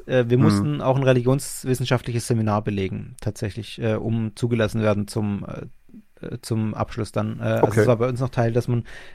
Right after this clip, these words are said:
Speaker 1: äh, explizit nochmal religionswissenschaftlich schaut, äh, und da ein entsprechendes Seminar, ich glaub, bei mir war's Islam dann,
Speaker 2: Mhm.
Speaker 1: ähm, ja, besucht. Also das kommt auch noch mit rein. Grundsätzlich würde ich sagen, so war's zumindest an der Uni, ähm,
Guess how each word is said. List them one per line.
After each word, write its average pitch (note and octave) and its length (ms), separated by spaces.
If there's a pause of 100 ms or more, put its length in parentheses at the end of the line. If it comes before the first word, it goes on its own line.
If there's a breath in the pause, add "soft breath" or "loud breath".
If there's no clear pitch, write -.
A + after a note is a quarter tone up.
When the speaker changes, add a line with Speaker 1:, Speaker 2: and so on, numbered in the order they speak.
Speaker 1:
äh, - 80
explizit C3 460
nochmal A#2 220
religionswissenschaftlich A2 1000
schaut, G#2 420
äh, G2+ 180 (120)
und G#2+ 300
da G#2+ 180
ein A2 200
entsprechendes A2 500
Seminar, G#2 540
ich - 80
glaub, G#2 160
bei A2 80
mir G2+ 180
war's G2 300
Islam G#2+ 400
dann, G#2+ 240 (340 loud breath)
Speaker 2:
Mhm. G#2 120
Speaker 1:
ähm, G2 400 (260)
ja, G2+ 340 (260)
besucht. - 400
Also A#2+ 140
das C3+ 160
kommt C#3+ 220
auch C#3 140
noch D#3 80
mit C#3+ 120
rein. C3+ 220 (680 loud breath)
Grundsätzlich G#3 600
würde F3 140
ich D#3 60
sagen, D#3 280
so C#3+ 160
war's C#3+ 160
zumindest D3 320
an A#2+ 80
der A#2 100
Uni, F3 420
ähm, C3+ 520